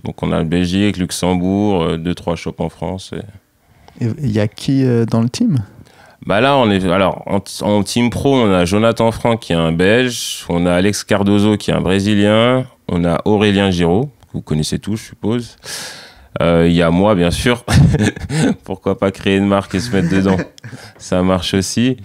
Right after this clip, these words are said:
Speaker 1: Et aussi, on a Nick Stenbeck, c'est quelqu'un qui, qui est très fort, qui arrive. Et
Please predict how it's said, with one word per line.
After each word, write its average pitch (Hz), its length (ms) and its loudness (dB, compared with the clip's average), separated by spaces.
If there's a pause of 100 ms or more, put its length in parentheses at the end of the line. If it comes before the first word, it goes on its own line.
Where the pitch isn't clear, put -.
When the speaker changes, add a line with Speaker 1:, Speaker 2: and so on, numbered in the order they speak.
(680)
Speaker 1:
Et 95 840 2
aussi, 90 680 -2
on 95 140 2
a 87 100 2
Nick 110 200 0
Stenbeck, 113 800 0 (400)
c'est 76 500 -8
quelqu'un 82 320 -6
qui, - 480 -10
qui - 200 -14
est - 80 -8
très - 180 -8
fort, - 320 -10
qui - 140 -12
arrive. 92 560 -4
Et 82 760 -4